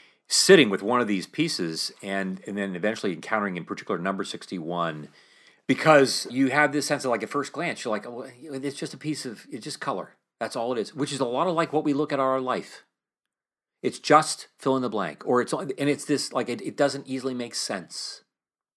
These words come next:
because I'm looking for something to make sense. But if you're willing to be with it and allow it to be with you, my experience was that after a period of time,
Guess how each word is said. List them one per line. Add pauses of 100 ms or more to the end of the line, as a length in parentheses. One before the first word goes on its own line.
(200)
because
I'm
looking
for
something
to
make
sense. (840)
But
if
you're
willing
to
be
with
it
and
allow
it
to
be
with
you,
my
experience
was
that (1080)
after
a
period
of
time,